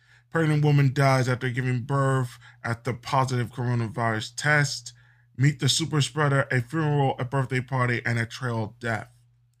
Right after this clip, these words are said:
Like being in jail, Helen DeGeneres caught fierce backlash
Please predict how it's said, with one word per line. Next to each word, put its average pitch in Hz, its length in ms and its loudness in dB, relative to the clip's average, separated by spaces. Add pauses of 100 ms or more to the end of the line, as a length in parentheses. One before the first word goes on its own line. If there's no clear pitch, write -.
(420)
Like 123 280 2
being 151 280 4
in 135 140 4
jail, 147 500 4
Helen 143 420 2
DeGeneres 139 540 0
caught 127 380 -2
fierce 147 240 2
backlash 127 800 0